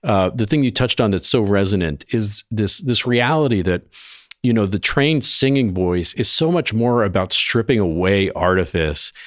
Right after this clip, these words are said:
and getting to this almost primal quality of sound. And, and it's, it's sometimes a, I think a mistake that people make. They think,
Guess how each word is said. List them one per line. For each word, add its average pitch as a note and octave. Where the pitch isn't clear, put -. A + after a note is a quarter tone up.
and A2
getting G#2
to G2+
this F2
almost B2+
primal A2
quality A2
of F2
sound. E2
And, A2+
and A2
it's, -
it's A2
sometimes D3+
a, A2
I G#2+
think A2+
a A2
mistake A#2+
that -
people G#2
make. A2+
They G2
think, G2+